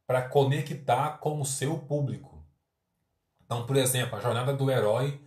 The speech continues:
através do filme do Rock Bal-, Balboa.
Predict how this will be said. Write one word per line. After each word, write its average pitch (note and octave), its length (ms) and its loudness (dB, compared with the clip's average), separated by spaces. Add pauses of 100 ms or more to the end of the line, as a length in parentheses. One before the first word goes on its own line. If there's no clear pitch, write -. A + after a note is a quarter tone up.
(280)
através A2+ 800 2
do B2 160 -2
filme B2+ 340 -2
do C3 100 2
Rock A2+ 360 0
Bal-, B2+ 420 0
Balboa. G#2+ 680 -2